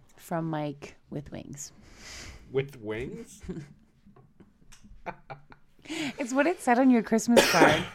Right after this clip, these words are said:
Speaker 1: <coughs> Mike with wings.
Speaker 2: You're adorable.
Speaker 1: You're adorable. Um, anything else that you wanna say this morning on our, let's call it episode two for real, half chat?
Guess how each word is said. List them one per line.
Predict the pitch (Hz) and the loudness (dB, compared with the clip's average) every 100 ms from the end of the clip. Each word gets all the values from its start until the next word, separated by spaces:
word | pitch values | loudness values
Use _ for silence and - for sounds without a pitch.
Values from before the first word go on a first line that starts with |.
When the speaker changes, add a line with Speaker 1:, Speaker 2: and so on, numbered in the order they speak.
| - - - - _ | -18 -20 -20 -20 _
Speaker 1:
<coughs> | _ _ - 139 - - | _ _ -18 -18 -14 -2
Mike | 196 196 233 | 0 0 -4
with | 208 | -2
wings. | 254 233 185 190 - - - - - - - | 0 0 -2 -6 -12 -18 -20 -20 -20 -20 -10
Speaker 2:
You're | 85 | -10
adorable. | 73 - - 78 80 85 _ | -10 -14 -14 -14 -14 -14 _
Speaker 1:
You're | 226 262 294 | 2 4 6
adorable. | 294 202 180 175 160 160 165 175 - 196 185 - - - - - _ | 4 2 2 2 4 2 0 -2 0 0 -4 -14 -20 -20 -20 -20 _
Um, | 226 208 214 214 214 214 214 - _ _ 254 | 0 2 4 2 -2 -6 -8 -14 _ _ 0
anything | 277 339 349 285 | 2 0 0 -2
else | 277 269 | -2 -2
that | 302 262 | -2 0
you | 254 | 2
wanna | 254 247 247 | 2 2 -2
say | - 196 202 277 349 - _ _ _ - | 0 4 4 2 -2 -10 _ _ _ -8
this | 240 - | -6 -4
morning | 208 196 220 269 320 349 330 _ _ _ _ | -4 -2 -2 -2 -4 -6 -12 _ _ _ _
on | 220 220 | -10 -6
our, | 208 208 208 202 202 196 _ _ _ _ _ _ - | -4 -2 -4 -4 -8 -12 _ _ _ _ _ _ -16
let's | 220 | -14
call | - - 208 196 | -12 -6 -4 -2
it | 196 - _ _ _ - | -4 -8 _ _ _ -6
episode | 208 208 214 196 | -6 -4 -4 -4
two | - 208 | -4 -6
for | 196 196 | -4 -6
real, | 185 190 175 | 0 0 0
half | 151 185 180 - | 0 0 0 -6
chat? | - - | -10 -12